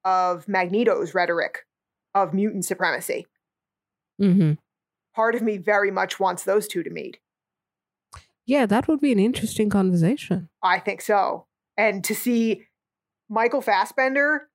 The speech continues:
Speaker 1: and Daniel Bruhl sharing a screen, take my money.
Speaker 2: <laughs> Okay, a bit of a tangent here. How do you think Zemo would react to the fact that mutants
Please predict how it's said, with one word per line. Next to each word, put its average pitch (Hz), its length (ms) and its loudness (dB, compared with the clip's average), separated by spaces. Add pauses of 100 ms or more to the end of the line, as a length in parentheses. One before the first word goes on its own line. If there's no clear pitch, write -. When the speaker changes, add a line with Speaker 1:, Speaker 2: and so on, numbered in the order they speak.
Speaker 1:
and 208 180 -2
Daniel 214 360 2
Bruhl 226 400 0
sharing 240 360 0
a 214 40 -2
screen, 269 440 0 (800)
take 277 180 0
my 262 100 0
money. 240 300 -2 (580)
Speaker 2:
<laughs> - 100 -2 (2250)
Okay, 254 300 2
a 170 40 -2
bit 247 200 2
of - 100 -2
a 320 40 2
tangent 226 540 2
here. 156 240 0 (800)
How 233 160 4
do 277 60 2
you 269 60 0
think 254 200 2
Zemo 208 340 4
would 185 220 2
react 175 380 2
to 196 80 -2
the 180 80 4
fact 170 420 0
that 151 240 0 (1200)
mutants 175 920 0